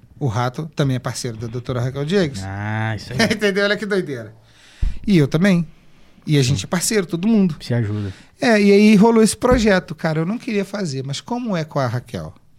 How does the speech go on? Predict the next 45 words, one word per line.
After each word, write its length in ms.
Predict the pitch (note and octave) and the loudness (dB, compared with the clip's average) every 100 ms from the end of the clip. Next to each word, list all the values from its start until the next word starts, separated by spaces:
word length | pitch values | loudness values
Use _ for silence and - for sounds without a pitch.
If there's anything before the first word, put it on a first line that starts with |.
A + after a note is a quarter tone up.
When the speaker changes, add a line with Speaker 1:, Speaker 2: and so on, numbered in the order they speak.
| - | -14
Speaker 1:
Que 80 | |
é 60 | F#2+ | -14
top, 580 | - B2+ B2+ G#2+ - E2+ | -6 -2 -2 -2 -8 -10
eu 80 | F#2+ | -10
sei 220 | - A2+ | -8 -8
que 100 | G#2+ | -8
vai 160 | G#2 A#2 | -6 -4
me 120 | A#2 | -4
dar 140 | G#2+ | -4
resultado, 600 | F#2 G#2 F#2 - G2+ E2+ | -6 -6 -8 -8 -8 -8
que 100 | - | -12
ela 120 | E2+ | -12
é 20 | E2 | -8
top. 400 | - A2 - - - - - - | -6 -6 -6 -18 -20 -20 -20 -2
E 80 | F3 | 2
o 60 | |
rato, 320 | D#3 D3 B2 | 4 4 0
que 80 | - | -4
é 40 | B2 | -6
esse 180 | A2+ | -6
filho 200 | - A#2+ | -6 -6
da 140 | A2+ A2+ | -4 -4
mãe 140 | A2+ | -6
que 100 | A2 | -6
a 20 | |
gente 160 | G#2+ A2+ | -8 -6
sabe 280 | - A2 A2 | -6 -6 -8
quem 160 | G#2+ | -10
que 100 | G2+ | -8
é 40 | G#2 | -8
o 40 | |
rato, 380 | G2 F#2+ D#2+ - - _ _ _ - | -6 -8 -10 -14 -20 _ _ _ -20
que 160 | - _ _ - - _ _ _ - | -20 _ _ -20 -20 _ _ _ -4
acaba 240 | C#3+ C#3+ | 0 0
com 100 | - | 0
a 20 | |
nossa 240 | B2+ A#2 A2+ | 0 0 -2
vida 240 | A#2 G#2+ | -4 -6
toda 220 | - A#2+ | -6 -6
vez 160 | A2 A2+ | -6 -6
que 80 | A2 | -8
a 20 | |
gente 120 | G#2+ | -6
vai 100 | G#2+ | -6
treinar, 480 | G2+ G2+ G#2+ D3+ E3+ | -6 -4 0 0 0